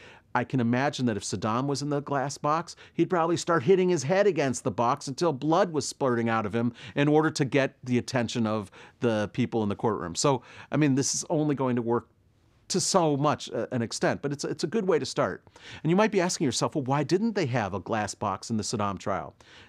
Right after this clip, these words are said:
This is a funny thing. They actually designed the courtroom with a bl-, glass box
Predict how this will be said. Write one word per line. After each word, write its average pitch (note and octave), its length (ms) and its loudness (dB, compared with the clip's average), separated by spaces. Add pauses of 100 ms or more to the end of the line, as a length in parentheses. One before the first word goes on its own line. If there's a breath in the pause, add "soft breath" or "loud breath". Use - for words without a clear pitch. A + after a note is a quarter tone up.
This E3 180 -2
is E3 80 -6
a C#3+ 40 -10
funny D3+ 260 0
thing. G#2 340 -2 (320 loud breath)
They A2+ 140 0
actually C#3+ 640 -2 (280)
designed B2+ 560 0
the D#3 60 -2
courtroom A2+ 480 -2
with G2+ 120 -4
a G2+ 40 -2
bl-, G2 220 -6 (120)
glass A#2 380 -4
box G#2+ 400 -4